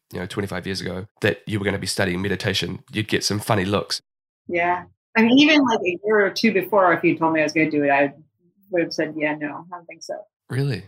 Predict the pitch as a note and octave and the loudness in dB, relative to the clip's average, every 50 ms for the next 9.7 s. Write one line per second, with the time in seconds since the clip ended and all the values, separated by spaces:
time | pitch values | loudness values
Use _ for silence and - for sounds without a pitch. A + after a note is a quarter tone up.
0 | _ - - B3+ A#3+ A#3+ B3+ B3 D4 E4 F4 F4 E4+ D#4 C#4+ B3+ B3 A#3+ A3+ A3+ | _ -6 0 2 4 6 8 8 6 6 4 4 4 4 6 6 4 4 2 2
1 | A3+ A#3+ A#3 F3+ - - - G3 D#3+ - F#3 F#3+ G3 A3 A#3 B3 C4 C#4 D4 A#3+ | 4 4 4 4 4 2 2 0 2 2 4 4 4 6 4 4 4 2 2 2
2 | B3 A3+ - A3+ F#3 D#3 C#3 D3 F3 C4 F4+ G4+ - _ _ _ _ _ _ _ | 0 0 -2 -2 -2 -2 -2 -2 -2 -2 -4 -8 -10 _ _ _ _ _ _ _
3 | _ _ - A3 A3 G#3+ G3+ G#3 G#3+ G#3 G#3 G3+ G3+ F#3+ F3+ F3+ F3 F3 E3 E3+ | _ _ 4 6 6 6 6 6 6 4 4 4 4 2 2 2 2 0 2 2
4 | F3 F#3 - - - - - - _ _ _ _ _ _ _ _ _ - - G#3+ | 2 2 2 0 0 -2 -4 -8 _ _ _ _ _ _ _ _ _ 0 4 4
5 | G#3 G#3 G#3 G#3 G#3 G#3+ G#3+ G#3+ G#3+ G#3 G3+ - - G#3+ G#3 G#3 A3 A#3 A3+ D4 | 6 6 6 6 6 6 4 4 2 0 -2 0 2 4 4 4 4 4 4 4
6 | C#4+ C4 - C#4 C4 - B3+ - C4 B3 - G3+ E3+ E3+ E3 - F#3 G#3+ G3+ - | 4 4 4 2 2 2 0 0 0 0 2 2 2 2 2 2 2 2 2 0
7 | G#3 G3 G3 F#3+ - G3+ F#3 F#3 G3+ G3 - F3+ F3+ F3 E3+ E3+ F3+ F#3 G3 - | 0 0 0 2 2 2 4 2 2 2 2 2 4 4 4 4 2 2 2 2
8 | C4 B3+ B3 - - C#4 C4 C4 C4+ C4 B3 A3+ A3 A3 A3 A3 D#3 E3+ E3 D#3 | 0 0 0 2 2 2 4 4 4 2 2 2 2 0 0 -2 -4 -4 -4 -2
9 | E3 D#3+ E3 - - - - - - - - - - - | -2 -2 -2 -4 -4 -4 -6 -8 -4 -2 -2 -2 -2 -4